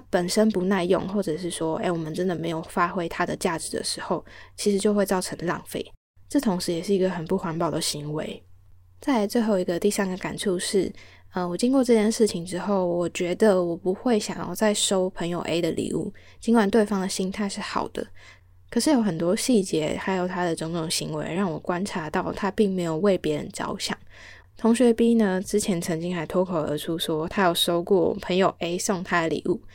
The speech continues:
但竟然是过期的东西。我觉得过期的东西如果你自己留着就还好，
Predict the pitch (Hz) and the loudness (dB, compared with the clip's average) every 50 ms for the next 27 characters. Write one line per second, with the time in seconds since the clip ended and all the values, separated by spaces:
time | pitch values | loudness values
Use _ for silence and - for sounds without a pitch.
0 | - - - - - - 208 190 190 190 202 208 170 160 185 - - 202 185 180 | -20 -20 -20 -14 -6 0 2 2 2 4 4 4 2 2 2 4 6 6 6 6
1 | - 226 180 180 - - - 110 - - - - - 190 - - - - - - | 6 4 4 4 2 0 0 0 0 -2 -4 -6 -6 -8 -8 -8 -10 -10 -14 -20
2 | - - - - - - _ - - - - 220 214 233 240 262 254 - - - | -20 -20 -20 -20 -20 -20 _ -20 -8 0 2 6 6 6 6 6 8 8 8 8
3 | 220 - - 180 170 175 175 180 190 180 185 185 185 180 165 151 143 - 190 185 | 8 8 4 0 0 0 0 -2 0 0 2 2 2 2 0 -2 0 4 4 4
4 | 151 87 92 - - - 131 113 - 180 - - - - - - - | 4 4 0 -2 -2 -2 -4 -2 -2 -2 -2 -2 -4 -4 -4 -6 -8